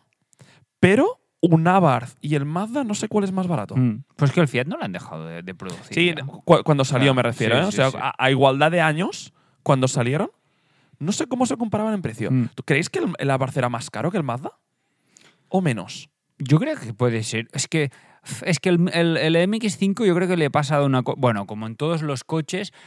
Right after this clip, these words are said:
Speaker 2: pero que al principio era el biplaza, em, asequible, ¿no? Que competía contra el Z tres, contra, bueno, el Honda, el Honda S dos mil y demás. Y era más asequible, pero es que hoy en día un M X cinco
Speaker 1: Pica.
Speaker 2: no,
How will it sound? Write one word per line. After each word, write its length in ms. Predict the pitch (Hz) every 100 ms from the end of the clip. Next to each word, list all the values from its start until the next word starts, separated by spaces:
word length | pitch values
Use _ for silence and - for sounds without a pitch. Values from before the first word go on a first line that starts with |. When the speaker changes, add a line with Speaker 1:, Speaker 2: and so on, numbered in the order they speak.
| -
Speaker 2:
pero 180 | - 143
que 60 | 139
al 60 | 135
principio 380 | 139 151 170
era 140 | 185 175
el 160 | 160 143 _ _ _ _ _ _ _
biplaza, 760 | 139 147 143 170 156 135 117 -
em, 720 | - 123 120 113 110 113 110 117 -
asequible, 720 | 135 147 131 170 170 175 254 -
¿no? 220 | 135 143 175
Que 140 | 143
competía 500 | 131 117 123 117 131
contra 260 | 131 120 123
el 60 |
Z 260 | - 123 117
tres, 460 | 131 143 135 131
contra, 760 | - 127 123 127 123 123 123 123 - - - _
bueno, 240 | 123 107
el 80 | 113
Honda, 220 | 131 127
el 160 | - 127
Honda 200 | 131 143
S 140 | 135 131
dos 160 | 120
mil 180 | 143 139
y 40 |
demás. 280 | 127 139 127 - - _
Y 160 | - 160
era 100 | 175
más 200 | 175 175
asequible, 520 | 165 170 143 180 208
pero 160 | - 98
es 100 | -
que 120 | 98
hoy 80 | 113
en 100 | 160
día 300 | 104 110 135
un 360 | - 107 104 117
M 160 | 170 110
X 220 | 95 -
cinco 1200 | 95 98 143 185 123 110 107 107 101 92 98 104 _ _ _ _ _ _ -
Speaker 1:
Pica. 240 | 117 123
Speaker 2:
no, 120 | -